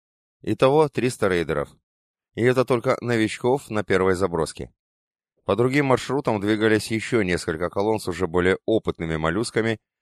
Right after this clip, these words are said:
отрабатывающими долг перед гильдией. Порядок действий выглядел так. Портальный локатор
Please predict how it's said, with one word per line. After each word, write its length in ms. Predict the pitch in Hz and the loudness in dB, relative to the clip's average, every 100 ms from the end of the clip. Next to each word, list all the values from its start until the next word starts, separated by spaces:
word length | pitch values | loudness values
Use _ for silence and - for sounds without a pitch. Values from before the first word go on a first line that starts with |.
| _ | _
отрабатывающими 920 | 131 143 139 156 147 120 117 - 107 | -2 0 2 2 2 0 0 -2 -4
долг 380 | 85 98 107 - | 0 2 0 -2
перед 240 | 90 85 | -4 -4
гильдией. 560 | 76 80 67 71 62 - _ _ _ _ _ _ _ _ | -4 -4 -2 -4 -4 -10 _ _ _ _ _ _ _ _
Порядок 380 | 123 123 117 104 | 2 4 4 2
действий 340 | 127 135 101 | 0 0 -2
выглядел 460 | 90 98 98 92 90 | 0 0 0 0 0
так. 260 | 71 64 - _ _ _ _ _ - | -2 -4 -12 _ _ _ _ _ 0
Портальный 500 | 113 - 160 147 127 | 2 4 2 2 2
локатор 540 | 110 - 107 110 95 | 2 4 2 2 -2